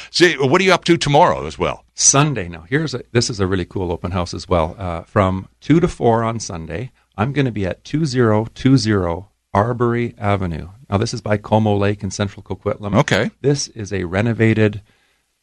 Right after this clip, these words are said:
Speaker 2: gorgeous home built in somewhere around nineteen seventy. Hardwood floors, vaulted ceilings, big eighty-four hundred square foot lot, landscaped, easy to suite downstairs, big rooms, newer kitchen, newer windows, newer roof,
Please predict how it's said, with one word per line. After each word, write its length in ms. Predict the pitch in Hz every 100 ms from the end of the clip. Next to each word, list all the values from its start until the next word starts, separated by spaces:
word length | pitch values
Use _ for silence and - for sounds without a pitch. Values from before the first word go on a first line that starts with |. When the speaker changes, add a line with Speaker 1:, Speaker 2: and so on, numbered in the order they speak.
| _ 98
Speaker 2:
gorgeous 800 | 104 113 117 98 101 98 - - -
home 340 | 104 95 95
built 300 | 104 110 -
in 480 | 101 95 95 92 95
somewhere 320 | - 120 110
around 220 | 98 95
nineteen 400 | 92 95 - 101
seventy. 500 | - 95 90 92 95 95
Hardwood 440 | - 117 120 110
floors, 380 | 98 98 98 98
vaulted 400 | 90 107 123 104
ceilings, 540 | - 101 92 92 92 - _ _ _
big 260 | 123 135 -
eighty-four 480 | 110 110 107 107 104
hundred 240 | 107 101 95
square 220 | 104 101
foot 220 | 104 -
lot, 300 | 92 85 -
landscaped, 800 | 92 101 110 117 - 101 104 - - _ _
easy 300 | 120 143 143
to 80 | 113
suite 320 | - 104 110
downstairs, 580 | - 101 101 - 101 98
big 280 | 85 131 123
rooms, 400 | 98 101 104 90
newer 260 | 113 139 120
kitchen, 400 | - 95 101 101
newer 240 | 127 131
windows, 460 | 107 107 104 104 104
newer 320 | 120 135 117
roof, 440 | 98 95 92 -